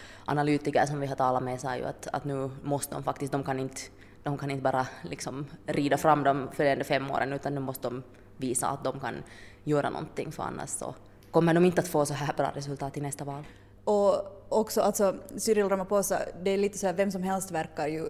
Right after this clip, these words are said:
Speaker 2: bra. Alltså han, det är många som gillar honom helt genuint, men hans företrädare var ju alltså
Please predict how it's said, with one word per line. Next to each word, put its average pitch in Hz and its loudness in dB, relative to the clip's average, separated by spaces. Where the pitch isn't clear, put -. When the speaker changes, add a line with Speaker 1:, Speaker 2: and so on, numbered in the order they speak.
Speaker 2:
bra. 170 -2
Alltså 190 -2
han, 180 -2
det 185 0
är 185 2
många 196 0
som 175 -4
gillar 180 0
honom 165 -2
helt 165 -6
genuint, 170 -4
men 170 0
hans 170 -2
företrädare 170 0
var 143 -2
ju 123 -2
alltså - -6